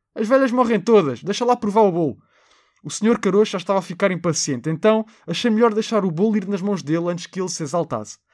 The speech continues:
Assim que lhe passo o bolo para as mãos, ele vira as costas e vai ter com os seus amigos. Quando ele lhes mostra o que conseguiu furtar ao pobre rapaz que passava na rua, todo o grupo começa em euforia. Começaram aos gritos que nem umas groupies dos Beatles.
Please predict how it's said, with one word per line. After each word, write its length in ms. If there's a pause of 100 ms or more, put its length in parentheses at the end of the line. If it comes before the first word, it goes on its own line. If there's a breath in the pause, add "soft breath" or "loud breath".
(120)
Assim 340
que 120
lhe 60
passo 360
o 20
bolo 200
para 180
as 100
mãos, 420
ele 160
vira 240
as 120
costas 380
e 20
vai 160
ter 160
com 80
os 60
seus 180
amigos. 400 (420 soft breath)
Quando 220
ele 200
lhes 200
mostra 380
o 40
que 60
conseguiu 360
furtar 420
ao 80
pobre 280
rapaz 400
que 60
passava 400
na 100
rua, 360 (560 soft breath)
todo 240
o 40
grupo 300
começa 460
em 40
euforia. 520 (200)
Começaram 440
aos 120
gritos 340
que 100
nem 80
umas 260
groupies 320
dos 160
Beatles. 420